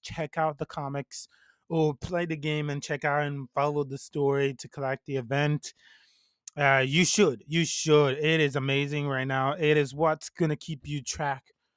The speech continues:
with what's happening in the Apex Legend stories. And, uh, yeah, guys, go check it out in the Apex Legend stories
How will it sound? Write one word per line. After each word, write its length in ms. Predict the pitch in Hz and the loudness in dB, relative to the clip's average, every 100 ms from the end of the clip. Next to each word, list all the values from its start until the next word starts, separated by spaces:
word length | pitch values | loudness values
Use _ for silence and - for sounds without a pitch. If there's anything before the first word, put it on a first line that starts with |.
| _ _ _ | _ _ _
with 180 | 147 - | -6 -4
what's 420 | 135 151 151 - | 0 0 0 -10
happening 840 | - 147 151 135 156 143 135 131 - | -6 0 0 0 -4 -4 -6 -8 -10
in 300 | 147 147 143 | -4 -2 -2
the 160 | 139 - | -4 -4
Apex 720 | 151 143 127 160 135 - - | 0 0 0 -4 -4 -8 -10
Legend 800 | 135 135 131 120 120 127 127 127 - _ _ _ - | -6 -4 -4 -4 -6 -4 -4 -8 -10 _ _ _ -16
stories. 920 | - - 156 143 131 107 107 95 - 151 | -14 0 4 4 2 -2 -8 -12 -10 -6
And, 380 | 139 135 131 | -4 -4 -6
uh, 260 | 139 127 120 | -4 -6 -4
yeah, 200 | 131 180 | -2 0
guys, 300 | 127 139 139 | 2 0 0
go 160 | 120 147 | 0 -2
check 260 | 123 143 131 | 0 -2 0
it 80 | |
out 180 | 131 131 | 0 0
in 60 | 135 | -2
the 120 | 127 | -4
Apex 360 | 127 131 120 - | -4 -6 -8 -10
Legend 280 | 120 123 | -8 -10
stories 500 | - 147 139 143 139 | -6 0 2 2 -2